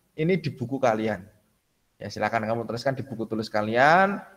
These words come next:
Satu, yaitu penjelasan tentang A, fungsi variabel dalam program. Ya, yang di rumah juga ya. Silakan buka bukunya, kemudian kamu langsung tuliskan.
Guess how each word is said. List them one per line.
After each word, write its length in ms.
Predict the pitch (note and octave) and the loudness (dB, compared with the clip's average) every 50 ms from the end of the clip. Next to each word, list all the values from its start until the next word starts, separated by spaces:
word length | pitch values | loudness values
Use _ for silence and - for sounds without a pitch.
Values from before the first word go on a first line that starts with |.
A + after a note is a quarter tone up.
| _ _ _ _ | _ _ _ _
Satu, 640 | - - C3+ B2+ B2+ G3+ G#3 G3+ F3+ C3+ G#2+ F2+ - | 0 4 4 4 6 6 6 8 6 6 2 0 -2
yaitu 320 | A2 A2 A#2 A#2 - F#3+ | 0 0 0 0 -2 -2
penjelasan 640 | F#3 - F3+ C#3+ B2+ A#2 A#2 A2 A#2 B2 D#3+ E3 D#3+ | -2 -2 -2 2 4 6 6 6 6 4 2 2 2
tentang 560 | D#3 C#3+ C3+ B2+ A#2+ A#2 A#2 B2+ C#3+ D3+ - | 2 0 0 -2 -2 -2 -2 -2 -2 -4 -6
A, 640 | - A#2+ C#3 C#3 D3 D#3 F3 F#3+ B3 - - - - _ _ _ _ _ - - - _ _ - | -2 2 4 6 6 6 4 0 -2 -6 -12 -20 -20 _ _ _ _ _ -20 -20 -20 _ _ -2
fungsi 560 | D#3 D3+ D3+ D3+ D3 - - F3+ G3 G3+ - - | 0 0 0 0 -4 -4 -2 -2 -2 -2 -2 0
variabel 880 | F3 D#3 D3 C#3+ C#3+ C#3+ C#3 B2+ B2+ B2+ - - A#2+ A2 A#2 B2+ D3 D#3 - | 0 2 2 2 2 2 2 0 0 -2 -2 0 0 2 2 0 -2 -4 -2
dalam 400 | - G#2+ G#2+ A2+ A#2+ B2+ C3 - | 0 0 2 2 0 0 -2 -2
program. 640 | B2+ A#2+ A2 - - B2 A#2+ A#2 G#2 G2 F#2 F2+ F2 - - _ _ _ _ _ _ _ _ _ _ - F#2+ | -2 -4 -2 0 2 4 4 4 4 2 -4 -6 -10 -14 -20 _ _ _ _ _ _ _ _ _ _ -14 -10
Ya, 400 | G2 G2 G2+ A2 A#2+ C#3+ D#3 - _ _ _ _ - | -6 -2 0 2 2 0 0 -4 _ _ _ _ -2
yang 160 | A#2+ A#2+ A#2+ | -2 2 4
di 80 | C3 C3 | 6 6
rumah 240 | B2+ C3+ D#3+ F3+ | 6 6 6 4
juga 240 | C3 - C3+ - D#3+ | 4 4 6 8 10
ya. 320 | D#3 D3 D3+ E3 F#3 A3 - - - - _ _ _ _ _ _ _ _ _ | 10 10 10 8 8 6 2 -6 -14 -14 _ _ _ _ _ _ _ _ _
Silakan 360 | - D3 D#3 D#3+ F3 G#3 G#3 - | 0 2 2 4 4 2 0 0
buka 240 | E3 - F#3 F3+ | 2 4 4 4
bukunya, 560 | E3+ F3 D3+ E3+ D#3+ D3+ C#3 C3+ C#3 D3+ E3+ F3+ | 4 2 -2 0 2 4 6 6 6 4 2 0
kemudian 320 | F3 E3 D#3 D3 - E3+ F3 E3+ | 0 -2 -2 2 2 2 2 2
kamu 160 | E3+ E3+ E3+ | 2 2 4
langsung 280 | E3+ E3+ E3 E3 D#3 D#3+ | 4 4 2 2 0 0
tuliskan. 560 | F3 D3+ D3 D3+ - C3 B2+ C3+ D3 E3 G#3 | 0 0 0 2 4 4 4 4 2 0 -6